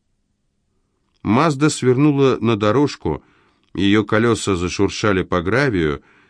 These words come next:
и машина остановилась сразу за пикапом Дороти Коа. Дверь широко распахнулась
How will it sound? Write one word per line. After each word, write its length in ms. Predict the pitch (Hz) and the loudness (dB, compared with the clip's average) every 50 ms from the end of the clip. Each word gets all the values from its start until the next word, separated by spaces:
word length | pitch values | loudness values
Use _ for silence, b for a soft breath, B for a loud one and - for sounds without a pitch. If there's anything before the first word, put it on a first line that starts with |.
| b b b | b b b
и 260 | - 92 95 95 92 | -2 0 0 2 2
машина 600 | 90 95 98 107 110 - - - 165 160 151 139 | 2 2 2 0 0 -2 -2 0 2 2 2 2
остановилась 800 | 127 - - - 123 123 120 127 143 143 139 127 110 - - - _ | 0 -2 -2 -2 -2 0 0 0 0 0 0 -2 -4 -6 -10 -14 _
сразу 560 | - - - - 113 135 147 135 123 127 123 110 | -18 -10 -6 -4 -2 0 0 0 0 0 0 0
за 220 | 98 107 113 107 | 0 0 -2 -2
пикапом 680 | 104 - 107 98 - - 127 123 - 117 107 104 98 95 | -2 -4 -8 -6 -4 -2 -2 -2 -2 -2 -2 -2 0 0
Дороти 360 | 107 110 110 107 101 - 110 | 0 0 0 0 -2 -4 -8
Коа. 500 | - - - 98 80 69 64 60 55 - _ _ _ _ _ _ _ _ _ _ _ _ _ _ _ _ _ - | -10 -4 -4 -2 -2 -2 -4 -8 -12 -16 _ _ _ _ _ _ _ _ _ _ _ _ _ _ _ _ _ -14
Дверь 540 | - 80 78 101 104 135 156 156 131 - - | -14 -6 -4 0 2 2 2 2 2 -2 -6
широко 540 | - - - - 123 120 120 - - 143 135 | -10 -6 -4 0 0 0 0 0 2 2 2
распахнулась 1000 | 120 110 98 - - - 98 90 - - 120 147 156 131 95 71 - - - - | 2 2 -2 -4 -4 -4 -4 -2 -2 -2 0 0 2 2 0 -2 -4 -8 -14 -16